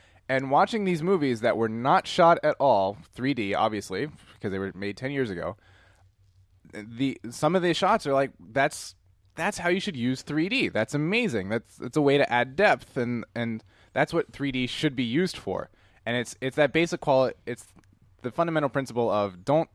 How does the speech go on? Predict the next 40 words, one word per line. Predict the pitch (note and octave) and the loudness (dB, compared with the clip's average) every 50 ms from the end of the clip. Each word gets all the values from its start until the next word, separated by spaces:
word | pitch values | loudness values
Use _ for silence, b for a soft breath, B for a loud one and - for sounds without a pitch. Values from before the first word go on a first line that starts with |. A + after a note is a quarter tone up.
| _ _ | _ _
throw | _ - - C#3 C#3+ C#3 A2 | _ -4 2 4 4 6 6
axes | A2 G#2+ C3 - - - B2+ A#2+ G#2+ | 4 0 -2 -2 -4 -4 -4 -4 -2
at | G#2+ - G#2+ - - | -2 -4 -4 -4 -2
the, | A2 G#2 G2+ G2+ F#2 | 0 0 2 2 0
at | D#2 F#2 - | -2 -4 -4
the | G2+ - | -2 4
audience | A2 C3 C#3+ C#3 A#2+ G#2 G#2 - - | 6 6 8 6 4 0 -2 -6 -6
just | - A#2 - | -8 -8 -6
for | - A#2+ | -8 -10
the | G2 G2+ | -10 -8
gimmicky | F#2 - C3+ D3 D3+ - - A2+ G2+ F#2+ F2+ E2 - | -6 -6 -4 -4 -4 -6 -6 -6 -6 -6 -6 -8 -8
effect | F2 - - - - - | -8 -4 -4 -4 -2 -2
of | A2+ F#2 | -4 -4
it. | F2+ E2+ - b b b b b b b b | -4 -6 -8 b b b b b b b b
Use | C3+ D3 D#3+ D3+ | 2 2 4 4
it | D#3+ D3 - | 2 0 0
to | D#3 C3+ | 0 2
add | A#2 A2+ A#2+ B2 A2+ | 2 2 2 2 2
depth | A#2 A2+ A2 - - | 0 -2 -2 -2 -4
the | A#2 A2+ | -4 0
way | G#2+ A2 A2 | 2 2 2
you | A2 G#2+ A2 | 2 0 -2
use | A2 G2+ G#2 G2+ G2 G2 F#2 - | -2 0 0 -2 -2 -2 -4 -8
lenses | G2+ G#2+ A2 A2 A2+ G#2 G#2+ A2 G#2+ G#2 F#2+ | -6 -6 -4 -4 -4 -4 -4 -4 -4 -4 -4
and | G2+ G#2 G2 F#2+ G2 F#2 | -6 -8 -8 -8 -10 -6
lighting | F#2+ G#2 G#2+ A2 G#2+ G#2+ G#2 G2+ G2 | -2 0 0 0 0 -2 -4 -4 -6
and | F#2 F2+ | -6 -6
shadow | - A2 G2 F#2+ F#2+ F#2+ G2 F#2+ | -4 -2 -2 0 0 0 0 -2
and | F2+ F#2+ F#2 | -2 -4 -6
color | - A#2 G#2+ G2+ F#2+ | -4 -2 0 0 0
and | F#2 F#2 | -2 -4
everything | G2 F#2 F#2+ G2 G#2 | -4 -6 -6 -4 -2
else | B2+ B2+ - - - | -2 -2 -2 -4 -4
to | - C#3+ A#2+ | -4 -4 -2
add | - A#2 A2+ G#2+ A2 | 0 -2 -2 0 2
depth, | - B2+ - - - - | 2 2 2 0 -4 -8
because | A#2 A2 A#2+ A2 G#2+ - - - | -4 -4 -2 -2 -4 -6 -4 -2
ultimately, | C3 C#3+ - D3 C3+ G2 A2 A2 G#2+ - b b b b b b b b b b b _ _ _ _ _ _ _ _ _ _ _ | -2 -2 -2 -4 -6 -6 -4 -4 -4 -6 b b b b b b b b b b b _ _ _ _ _ _ _ _ _ _ _
when | B2 B2+ C#3 C#3+ | -2 -2 0 0
you're, | C#3 C3+ C3 B2 A#2+ A#2 - | 2 2 2 2 2 0 -2